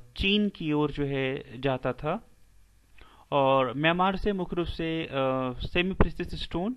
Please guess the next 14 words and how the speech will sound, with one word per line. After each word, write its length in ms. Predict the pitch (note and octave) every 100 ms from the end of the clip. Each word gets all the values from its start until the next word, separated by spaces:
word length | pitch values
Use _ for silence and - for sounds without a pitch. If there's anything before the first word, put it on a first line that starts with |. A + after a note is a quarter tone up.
| F3
जेड 500 | C3+ E3+ F3+ - -
को 180 | D#3 D3
जो 100 | D3
है 160 | D3
इंपोर्ट 400 | C#3 C3+ C#3+ C#3
किया 180 | - C3
जाता 300 | B2+ B2 B2+
था। 240 | - E3+ A#3+ - - - - -
And, 500 | D3 C3+ C3+ C3 C3
अ, 340 | C3+ C3 B2+ B2+ - - - - - - _ _ - - - - _ _ _ - - - -
इसके 220 | - C4
अतिरिक्त 280 | B3+ C4 -
प्राचीन, 400 | G3+ G3+ A3 A3
अ, 520 | - D#3+ D#3+ D#3+ D#3+